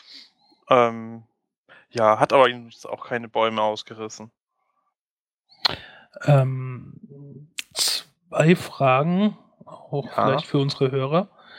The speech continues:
Speaker 2: Muss man den ersten Film gesehen haben, um den zweiten zu verstehen?
Speaker 1: Mm, ja, sollte man schon. Also es gibt schon ein paar Rückgriffe auf den ersten Film,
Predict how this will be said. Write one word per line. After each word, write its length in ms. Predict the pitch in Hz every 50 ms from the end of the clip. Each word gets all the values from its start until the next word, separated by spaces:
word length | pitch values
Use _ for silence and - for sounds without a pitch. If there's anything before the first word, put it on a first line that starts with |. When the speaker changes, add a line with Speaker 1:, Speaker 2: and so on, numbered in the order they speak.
| - - - - - _ _ - -
Speaker 2:
Muss 480 | 143 143 143 151 165 208 214 - -
man 160 | 190 175 165
den 120 | 156 147 147
ersten 380 | 127 151 170 165 - - 190
Film 260 | - - 190 175 180 170
gesehen 360 | 165 151 151 165 165 165 170
haben, 200 | 175 170 170 165
um 140 | 143 147 147
den 160 | 147 143 139
zweiten 400 | - - - 135 143 156 180 170
zu 140 | 160 165 151
verstehen? 460 | - 156 - - - 160 185 233 - _ _ _ _ _ _ _ _ _ _ _ _ _ - - - - - - - - - - - - - _ _ _ - - _ _ _ _ _ -
Speaker 1:
Mm, 1200 | 139 139 131 127 131 131 131 131 131 131 120 117 131 127 127 127 127 131 131 127 120 120 123 131 - _ _ -
ja, 640 | 139 127 127 123 123 131 135 131 135 147 160 165
sollte 400 | 147 - 131 131 135 131 - 127
man 200 | 120 113 113 117
schon. 420 | - - - 117 110 107 107 110 113
Also 160 | 117 117 120
es 100 | 120 -
gibt 200 | - - - -
schon 140 | - - 131
ein 60 | 120
paar 300 | - - 127 120 120 113
Rückgriffe 420 | 120 123 - - - 117 - - -
auf 120 | 123 -
den 140 | - 113 110
ersten 400 | 113 113 113 113 - - - 117
Film, 480 | - - 123 113 110 110 107 107 107